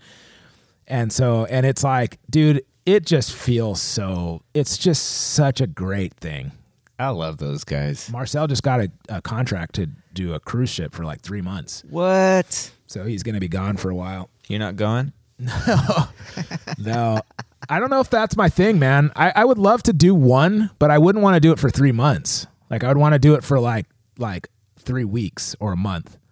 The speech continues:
Speaker 2: Yeah, that sounds, I wouldn't wanna do it.
Speaker 1: Yeah. I wouldn't wanna do it.
Speaker 2: Personally, unless it paid, like, an insane amount of money.
Speaker 1: Yeah.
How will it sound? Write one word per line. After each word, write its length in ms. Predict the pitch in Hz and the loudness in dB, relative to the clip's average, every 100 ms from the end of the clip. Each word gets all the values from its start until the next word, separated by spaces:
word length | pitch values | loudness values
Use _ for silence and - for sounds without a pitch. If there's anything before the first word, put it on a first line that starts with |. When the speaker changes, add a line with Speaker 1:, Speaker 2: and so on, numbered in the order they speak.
| _ _ - | _ _ -12
Speaker 2:
Yeah, 240 | 95 87 | -10 -8
that 120 | 95 | -6
sounds, 880 | - 156 135 120 104 - - - - - _ _ _ _ _ _ _ _ _ _ _ _ _ _ - | -4 -2 0 2 0 0 -2 -4 -10 -18 _ _ _ _ _ _ _ _ _ _ _ _ _ _ -4
I 200 | 120 117 | -2 0
wouldn't 340 | 101 90 78 | -2 -4 -4
wanna 220 | 85 85 | -4 -2
do 180 | 76 76 76 | -2 -2 -2
it. 100 | 92 | -6
Speaker 1:
Yeah. 220 | 76 - _ _ _ _ | -14 -18 _ _ _ _
I 100 | 101 | -16
wouldn't 220 | 104 92 | -14 -14
wanna 120 | 85 82 | -10 -6
do 60 | |
it. 40 | 82 | -6
Speaker 2:
Personally, 500 | - 80 76 73 - - - | -8 -8 -8 -8 -12 -18 -14
unless 320 | 98 104 95 - | -8 -6 -6 -8
it 100 | - | -6
paid, 280 | 92 76 67 | -6 -4 -6
like, 340 | 64 - - _ _ _ _ - | -10 -12 -20 _ _ _ _ -12
an 80 | 80 | -10
insane 520 | 76 - 98 82 73 | -8 -8 -4 -4 -4
amount 280 | 71 69 65 | -4 -4 -4
of 40 | |
money. 200 | 65 62 | -4 -6
Speaker 1:
Yeah. 240 | 71 58 | -8 -10